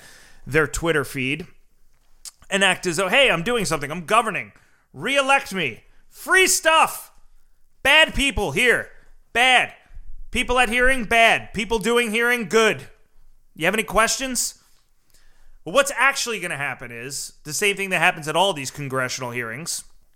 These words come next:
The political term for it is jack shit, as in nada. <laughs> You ever see Three Amigos where he's like, "Isn't that a light chicken gravy?" <laughs> "Do you know what nada means?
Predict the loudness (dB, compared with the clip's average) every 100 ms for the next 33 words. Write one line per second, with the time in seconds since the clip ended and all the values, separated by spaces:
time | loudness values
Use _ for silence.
0 | _ -14 -10 -8 -4 -2 0 -2 -4 -10
1 | -6 -6 -6 -8 -6 -4 -6 -8 -8 -6
2 | -8 -10 _ -14 -6 0 0 0 -10 -14
3 | -6 -4 0 0 0 -6 _ _ _ _
4 | _ _ _ -10 -8 -2 0 0 -4 -8
5 | -16 -12 -2 4 4 2 -2 -8 -18 -20
6 | -20 -20 _ -20 _ -4 -2 0 -2 -4
7 | -6 -4 -6 -8 -10 -12 -14 -18 -16 -16
8 | -18 -18 -18 -18 -12 -6 -4 -4 -4 0
9 | 2 4 4 4 2 0 -4 -4 -6 -2
10 | 2 2 2 0 -2 -2 -2 -2 -2 0
11 | 2 0 -4 -8 -6 -6 -4 -4 -4 -6
12 | -8 -8 -8 -8 -8 -8 -8 -10 -16 -12
13 | -4 -2 2 2 2 -2 -6 0 4 4
14 | 2 0 -4 -4 -6 -6 -8